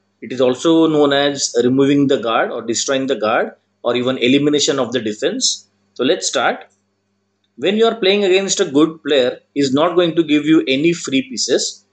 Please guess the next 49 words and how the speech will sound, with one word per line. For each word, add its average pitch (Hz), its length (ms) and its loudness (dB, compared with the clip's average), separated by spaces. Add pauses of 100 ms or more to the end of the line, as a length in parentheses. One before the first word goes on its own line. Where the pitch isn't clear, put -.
(200)
or - 260 -4
he 135 120 2
will 147 140 2
keep - 220 0
all 143 200 2
his 165 140 -2
pieces 147 380 0
supported. 120 540 -2 (480)
So 143 120 -2
in 131 160 0
that 165 260 -2
case, 160 220 2
you 151 80 6
will 156 100 6
have 147 220 0
to 156 180 4 (100)
find 147 300 -2
some 160 300 -2
other 139 300 0
way 120 340 0 (100)
to 127 160 0
win 135 220 2
extra 131 320 -4
material. 110 460 -2 (520)
So 143 340 0
for 175 160 2
example, 185 460 -2
in 156 120 2
this 175 160 0
position, 165 480 0
as 143 120 0
you 139 80 -4
can 151 220 -2
see, 147 320 -2 (480)
we 131 160 2
are 151 80 2
attacking 190 420 0
the 180 80 0
bishop, 135 580 -2
but 120 180 -4
right 143 220 0
now 180 160 2
the 175 120 0
bishop 170 340 0
is 175 160 0
supported 151 480 -2
by 123 160 0
the 131 140 -2
knight. 107 320 -4